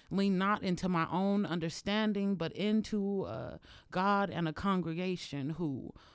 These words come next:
always preached that their love was godly enough to save me, to heal our nation. I've heard the holy voices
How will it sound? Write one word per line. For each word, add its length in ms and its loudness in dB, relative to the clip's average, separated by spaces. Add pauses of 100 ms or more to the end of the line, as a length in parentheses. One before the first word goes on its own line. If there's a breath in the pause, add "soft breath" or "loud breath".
(100)
always 380 0
preached 400 -2
that 160 -8
their 140 -2
love 420 0
was 160 -4
godly 500 -4
enough 360 0
to 140 -10
save 420 -4
me, 160 -8 (480 soft breath)
to 160 -2
heal 420 0
our 160 0
nation. 600 -4 (640 soft breath)
I've 180 4
heard 300 4
the 60 0
holy 340 0
voices 760 -2